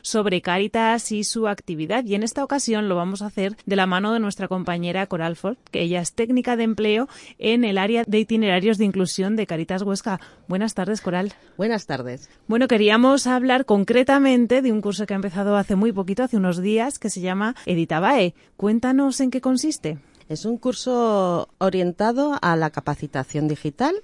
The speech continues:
Speaker 2: y además enfocado a la mejora de, de empleabilidad, a la búsqueda de empleo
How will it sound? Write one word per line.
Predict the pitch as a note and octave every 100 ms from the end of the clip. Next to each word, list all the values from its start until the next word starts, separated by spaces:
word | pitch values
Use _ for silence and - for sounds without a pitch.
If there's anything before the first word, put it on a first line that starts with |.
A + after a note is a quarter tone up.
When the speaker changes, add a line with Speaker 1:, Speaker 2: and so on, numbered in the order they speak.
| _
Speaker 2:
y | A#3 A#3+
además | A#3 A#3+ A#3 A#3 -
enfocado | G#3+ - G3+ - G#3 G#3 A#3
a | E3+
la | E3+ D#3+
mejora | D3 - E3 F3+
de, | F#3 F3+ F3 E3 E3 E3 D#3 -
de | E3+ E3+
empleabilidad, | E3+ E3+ E3+ E3 F3 A#3 C#4+ G3+
a |
la | D#3
búsqueda | F3 - G#3+ G3+
de |
empleo | G3+ G3+ B3 C#4 D4+